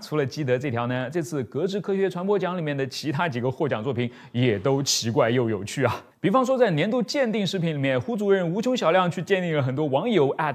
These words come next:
他的大连深夜里面出没的水猴子，结果他又是追根溯源，又是线下联动，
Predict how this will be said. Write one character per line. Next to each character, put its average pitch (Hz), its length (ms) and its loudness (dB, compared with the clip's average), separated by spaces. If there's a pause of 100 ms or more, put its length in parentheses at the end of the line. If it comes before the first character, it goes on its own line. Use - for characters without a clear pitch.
他 127 140 0
的 120 140 2
大 190 240 -2
连 147 200 -2
深 220 220 -2
夜 226 140 0
里 151 60 -2
面 143 140 -2
出 135 160 -8
没 214 140 0
的 151 140 -2
水 156 200 -2
猴 131 220 2
子， 262 240 -4
结 254 220 0
果 202 200 10
他 240 160 2
又 247 300 2
是 196 220 -2
追 269 180 -2
根 269 160 -2
溯 226 180 0
源， 151 160 4
又 180 140 0
是 147 140 -4
线 143 200 -4
下 127 200 -4
联 110 200 -4
动， 180 220 0